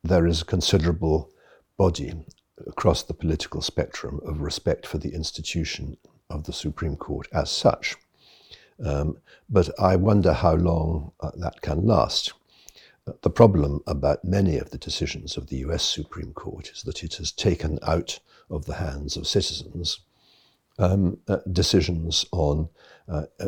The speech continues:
intensely important moral issues in particular, like abortion, um, uh, same-sex,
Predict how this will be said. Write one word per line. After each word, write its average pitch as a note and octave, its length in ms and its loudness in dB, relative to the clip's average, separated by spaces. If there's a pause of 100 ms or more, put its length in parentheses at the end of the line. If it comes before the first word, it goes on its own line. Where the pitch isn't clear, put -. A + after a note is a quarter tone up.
intensely F2 640 0
important D2+ 720 -2
moral D2+ 600 0
issues D2 460 -6
in D2 100 -12
particular, - 600 -8 (380)
like - 340 -10
abortion, D#2 720 -2 (460)
um, D2 340 -8 (120)
uh, B1+ 280 -10
same-sex, - 1000 -6